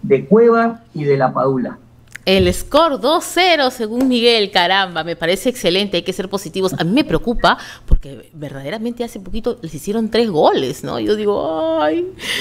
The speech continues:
Speaker 2: todos estamos así temblando. Pero le vamos a preguntar al tarot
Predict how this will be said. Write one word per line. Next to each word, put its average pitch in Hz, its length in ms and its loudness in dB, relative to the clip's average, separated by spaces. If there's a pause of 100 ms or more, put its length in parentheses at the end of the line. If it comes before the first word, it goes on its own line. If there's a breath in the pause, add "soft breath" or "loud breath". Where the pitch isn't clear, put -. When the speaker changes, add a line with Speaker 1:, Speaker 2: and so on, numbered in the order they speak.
(280 loud breath)
Speaker 2:
todos 185 220 4
estamos 180 340 -2
así 175 160 -4
temblando. 160 540 0
Pero 247 140 6
le 269 100 4
vamos 339 320 -2
a 330 60 -2
preguntar 269 420 0
al 269 100 -2
tarot 240 360 0